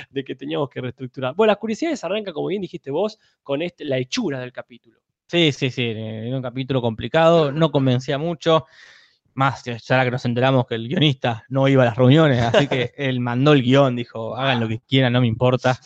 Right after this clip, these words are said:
Speaker 2: Pero bueno, sí, hubo que reescribirlo mu-, muchas veces, hubo que animar todos fondos nuevos.
Speaker 1: Mm.
Speaker 2: Pero, eh, según la, la op-, la opinión del, de Weinstein, uno de los ejecu-, de los productores ejecutivos,
Speaker 1: Mm.
Speaker 2: es que esta es la primera vez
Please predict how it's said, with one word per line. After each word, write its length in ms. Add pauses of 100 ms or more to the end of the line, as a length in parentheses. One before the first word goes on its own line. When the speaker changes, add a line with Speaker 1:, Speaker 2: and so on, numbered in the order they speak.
(880)
Speaker 2:
Pero 220
bueno, 320
sí, 160
hubo 200
que 80
reescribirlo 440
mu-, 160
muchas 400
veces, 400
hubo 160
que 80
animar 300
todos 200
fondos 280
nuevos. 540 (280)
Speaker 1:
Mm. 220
Speaker 2:
Pero, 500 (100)
eh, 300
según 360
la, 520
la 140
op-, 120
la 120
opinión 580
del, 520 (280)
de 100
Weinstein, 580
uno 120
de 80
los 340
ejecu-, 460
de 160
los 380
productores 340
ejecutivos, 480
Speaker 1:
Mm. 60
Speaker 2:
es 60
que 100
esta 160
es 60
la 120
primera 360
vez 360